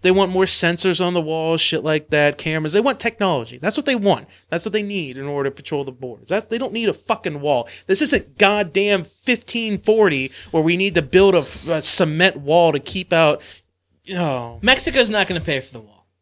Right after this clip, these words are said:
Speaker 2: That, that was a pipe dream. So we would have to foot the bill,
Speaker 1: Yeah.
Speaker 2: which would cost billions of dollars. To do what? It can't be maintained, the entire southern border. People will tunnel under it. People will climb over it.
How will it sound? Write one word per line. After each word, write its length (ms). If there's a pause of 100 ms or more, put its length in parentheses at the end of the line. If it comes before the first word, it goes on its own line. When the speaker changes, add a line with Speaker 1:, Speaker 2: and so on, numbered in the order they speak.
Speaker 2:
That, 260
that 160
was 120
a 40
pipe 280
dream. 280 (240)
So 200
we 240
would 140
have 240
to 100
foot 220
the 60
bill, 340
Speaker 1:
Yeah. 140 (220)
Speaker 2:
which 180
would 160
cost 440 (540)
billions 800
of 120
dollars. 500 (420)
To 120
do 160
what? 400 (1040)
It 140
can't 240
be 100
maintained, 600
the 80
entire 320
southern 340
border. 400 (520)
People 280
will 80
tunnel 360
under 260
it. 140
People 220
will 100
climb 360
over 300
it. 200